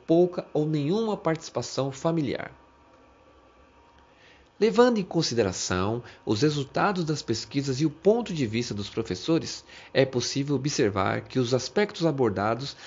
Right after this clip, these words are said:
apresentam a mesma dificuldade ao aproveitamento das aulas pelos alunos. É indispensável o acompanhamento pelos pais ou responsável dos alunos na rotina escolar.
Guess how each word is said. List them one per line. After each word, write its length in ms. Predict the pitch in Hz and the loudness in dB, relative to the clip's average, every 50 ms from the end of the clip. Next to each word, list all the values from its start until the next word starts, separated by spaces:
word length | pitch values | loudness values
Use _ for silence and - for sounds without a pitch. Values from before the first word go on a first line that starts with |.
| - - | -8 -4
apresentam 540 | - 151 - - 143 127 135 156 156 165 | -4 -2 0 0 0 2 2 0 0 0
a 40 | 147 | 0
mesma 420 | 120 123 151 185 202 190 185 185 175 | 0 2 4 4 4 4 2 0 0
dificuldade 960 | 160 175 170 - - 220 - - 220 160 117 110 110 117 120 123 127 143 - - - | 0 -2 -2 -2 -4 -8 -6 -4 -4 -2 0 2 2 2 0 0 -2 -6 -6 -2 2
ao 240 | 113 117 95 - - | 2 2 2 2 2
aproveitamento 840 | - 180 185 - 190 180 160 175 170 170 160 135 123 139 151 147 143 | 0 0 2 4 2 4 4 4 2 2 0 -2 0 -2 -2 -2 -2
das 240 | 147 139 120 107 110 | 0 0 0 0 2
aulas 280 | 110 120 127 131 127 | 2 2 2 0 -2
pelos 300 | - - 135 139 139 147 | -2 -2 -2 0 0 0
alunos. 460 | 156 139 123 147 151 135 110 - - - - - - - - - - - - - - - _ _ - | 0 0 2 0 0 0 -2 -6 -10 -16 -20 -20 -20 -20 -20 -20 -20 -20 -20 -16 -16 -16 _ _ 0
É 80 | 92 | 2
indispensável 840 | 90 87 92 - - 127 135 131 - - 123 131 143 143 151 - - | 2 0 -2 -6 -4 -4 -4 -4 -2 0 2 2 4 4 2 0 0
o 120 | - 131 | 0 0
acompanhamento 840 | 135 143 139 - 147 - 165 156 143 123 117 135 160 180 180 - 165 | 0 0 0 -4 -4 -2 -2 0 0 0 0 0 0 0 0 -2 -2
pelos 260 | - 170 156 135 - | -2 -2 -2 -2 -4
pais 460 | - - 107 110 117 131 135 - - - - | -2 0 2 2 2 2 0 -2 -6 -2 2
ou 140 | - 190 185 | 2 2 4
responsável 680 | 156 185 180 185 - 185 165 - - 120 131 135 131 | 2 0 -2 -2 -4 -6 -4 -2 0 0 0 0 -2
dos 140 | 139 143 156 | -4 -2 -2
alunos 360 | 147 123 127 139 139 127 117 | 0 0 0 0 -2 -2 -2
na 80 | 127 | -2
rotina 360 | 127 127 120 113 - 113 113 110 | 0 0 0 -2 -2 -4 -6 -6
escolar. 420 | 110 - - 101 92 - - - | -6 -4 -4 -4 -4 -4 -8 -12